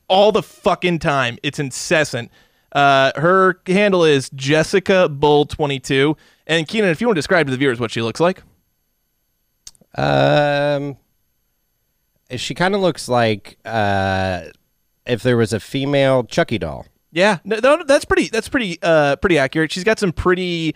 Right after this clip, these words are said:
Speaker 2: I guess Chucky's got long hair, so she just kinda looks like a Chucky
Speaker 1: No,
Speaker 2: doll.
Speaker 1: yeah, you're right. It's like the female version of a Chucky doll.
Speaker 2: But if,
Speaker 1: She, she has
Speaker 2: yeah.
Speaker 1: the really bright,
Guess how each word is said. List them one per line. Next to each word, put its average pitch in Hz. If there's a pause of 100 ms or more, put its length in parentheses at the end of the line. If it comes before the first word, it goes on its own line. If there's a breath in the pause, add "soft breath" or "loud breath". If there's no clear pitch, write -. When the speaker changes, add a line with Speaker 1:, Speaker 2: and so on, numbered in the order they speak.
(140)
Speaker 2:
I 156
guess 196
Chucky's 156
got 101
long 95
hair, 98
so 90
she -
just 113
kinda 151
looks 107
like 92
a 82
Chucky -
Speaker 1:
No, 277
Speaker 2:
doll. 80
Speaker 1:
yeah, 277
you're 240
right. 226
It's 180
like 247
the 208
female 240
version 180
of 165
a 165
Chucky 151
doll. 135
Speaker 2:
But 139
if, 123
Speaker 1:
She, -
she -
has 214
Speaker 2:
yeah. -
Speaker 1:
the 214
really 202
bright, 170